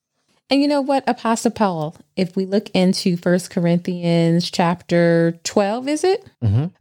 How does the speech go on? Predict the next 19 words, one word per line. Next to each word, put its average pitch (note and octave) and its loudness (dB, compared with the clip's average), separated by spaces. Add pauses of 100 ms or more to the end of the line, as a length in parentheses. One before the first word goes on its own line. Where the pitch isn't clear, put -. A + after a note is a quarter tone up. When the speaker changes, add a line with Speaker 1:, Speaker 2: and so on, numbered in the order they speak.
(120)
Speaker 1:
Um, G3 2
he G3+ 0
talks G3+ -2
about F3 0
spiritual D#3+ -2
gifts, - -6
that - 0
everyone G3+ 0
have E3 -4
their D#3+ -2
own D#3 2
spiritual D3+ 0
gifts. D3 -2
And D3 0 (380)
that's F#3+ -2
what A#3 0
makes G3+ -2
us G3+ 0
unique. F#3+ 2